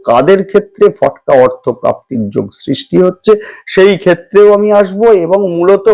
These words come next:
কারা কিভাবে সেই ফটকা অর্থ প্রাপ্ত করবেন,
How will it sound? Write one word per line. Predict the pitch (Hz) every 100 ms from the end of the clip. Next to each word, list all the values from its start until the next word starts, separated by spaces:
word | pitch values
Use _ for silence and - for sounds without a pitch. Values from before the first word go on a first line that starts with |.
| 214 _
কারা | 135 147 190 208 -
কিভাবে | 185 180 180 214 240 269 - _ _ _
সেই | - 143 131 - _ _ _ _
ফটকা | 120 127 - - 139 - 120
অর্থ | - _ 139 -
প্রাপ্ত | 107 98 - _ 107 -
করবেন, | 131 143 160